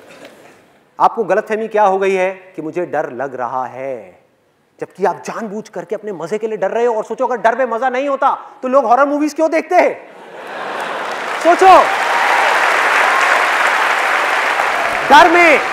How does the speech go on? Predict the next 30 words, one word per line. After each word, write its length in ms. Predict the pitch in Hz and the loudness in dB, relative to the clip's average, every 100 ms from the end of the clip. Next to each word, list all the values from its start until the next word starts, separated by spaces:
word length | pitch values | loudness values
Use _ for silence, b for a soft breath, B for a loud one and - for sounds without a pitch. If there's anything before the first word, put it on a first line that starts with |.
| - - - | -6 -6 -4
गुस्से 380 | 285 - 349 330 | -4 2 6 6
में, 440 | 320 330 294 - | 4 2 0 0
इन 100 | 262 | -4
सब 160 | 294 311 | -2 -2
चीजों 260 | 294 320 | -2 -2
के 60 | 320 | 0
अंदर 180 | 311 330 | 2 0
एक 80 | |
थ्रिल 340 | - - 359 339 | 0 2 6 6
है, 540 | 320 330 254 135 - - - _ _ _ _ _ | 8 8 6 2 -8 -20 -20 _ _ _ _ _
एक 220 | 294 - - | -6 -6 -2
power 320 | 269 311 330 | 0 6 6
है 120 | 277 | 4
जिसको 240 | 285 - 294 | 0 0 2
आप 120 | 269 | 2
experience 440 | 247 277 285 285 | -2 -4 -6 -6
करते 260 | - 269 285 | -4 -2 2
हो, 400 | 269 285 185 123 | 4 4 2 -2
मजा 260 | 214 320 359 | -2 4 6
आता 240 | 339 339 | 6 4
है, 520 | 330 285 220 - - _ _ _ _ | 4 2 0 -4 -20 _ _ _ _
बीच-बीच 280 | 214 302 311 | -8 -6 -4
में 100 | 330 | -6
kick 220 | 320 359 | -4 -4
मिलती 320 | 320 339 339 302 | -2 -4 -2 0
है, 120 | 285 | 2
बड़ा 180 | 294 320 | 4 2
मजा 240 | 320 320 | 2 2
आता 160 | 311 311 | 2 0
है, 320 | 269 185 | -2 -4